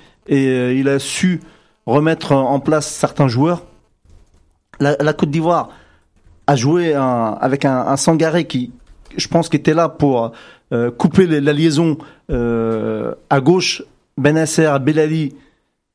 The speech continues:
euh, et Bounedjah. Il a très bien fait.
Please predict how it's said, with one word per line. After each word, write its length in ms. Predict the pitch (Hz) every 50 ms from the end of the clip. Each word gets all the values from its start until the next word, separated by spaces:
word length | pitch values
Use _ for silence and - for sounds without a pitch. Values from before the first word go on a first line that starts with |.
| _ -
euh, 680 | 127 120 117 113 113 113 110 110 113 113 113 117 117 117
et 20 |
Bounedjah. 480 | 117 120 127 139 143 123 113 165 175 175 - - - _ _ _ _ _ _ -
Il 120 | 143 131 135
a 60 | 131
très 200 | - - - 156
bien 160 | 143 151 143
fait. 260 | - - 185 202 -